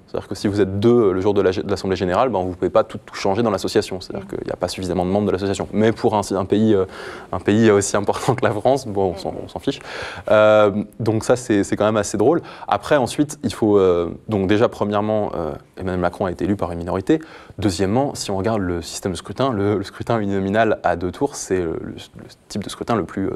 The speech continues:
Speaker 1: le plus stupide qu'on, auquel on puisse penser. Ça permet précisément d'avoir, euh, quelqu'un qui a, euh, qui a eu une toute petite majorité au premier tour, euh, d'être ensuite, euh,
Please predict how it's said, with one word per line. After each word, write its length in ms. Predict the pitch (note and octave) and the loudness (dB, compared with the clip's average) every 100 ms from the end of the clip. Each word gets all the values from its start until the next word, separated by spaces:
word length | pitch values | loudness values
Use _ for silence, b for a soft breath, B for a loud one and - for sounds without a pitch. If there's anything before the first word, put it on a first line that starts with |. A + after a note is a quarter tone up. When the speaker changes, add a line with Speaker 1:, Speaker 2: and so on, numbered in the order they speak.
| F2+ | -6
Speaker 1:
le 60 | |
plus 320 | - - F2+ - - - | -10 -10 -10 -12 -16 -18
stupide 540 | - - - B2 G2+ | -16 -12 -6 -2 -2
qu'on, 180 | F2+ - - - - | -4 -8 -14 -14 -12
auquel 200 | - A#2 | -6 -6
on 60 | |
puisse 160 | - - | -6 -2
penser. 280 | G#2+ - D#3 | 0 0 -2
Ça 180 | - - | -2 -2
permet 240 | - G2 | 2 2
précisément 480 | G#2+ G2 F#2+ F#2+ G#2 | 2 0 2 2 4
d'avoir, 320 | G#2+ F2+ G2+ F2 | 4 2 2 0
euh, 80 | |
quelqu'un 360 | F2 F#2 A2 A2 | 0 0 2 0
qui 100 | G2+ | 2
a, 180 | G2 F#2 | 2 2
euh, 180 | F2+ F#2 | -2 -2
qui 80 | G2 | 0
a 40 | |
eu 200 | F#2+ F#2+ | 2 2
une 180 | F#2+ F2+ | 0 -2
toute 140 | A2 - | -2 -4
petite 280 | G2+ - | -6 0
majorité 480 | G#2+ G2+ G2 G2 A2+ | 2 4 4 4 4
au 60 | G#2+ | 4
premier 280 | - F#2 F#2 | 2 0 0
tour, 300 | C#3 D3 G2+ | 4 4 4
euh, 260 | F2+ F2+ | 4 4
d'être 180 | F2+ - | 2 0
ensuite, 400 | F2+ - A#2+ | -4 -2 -2
euh, 80 | - | 2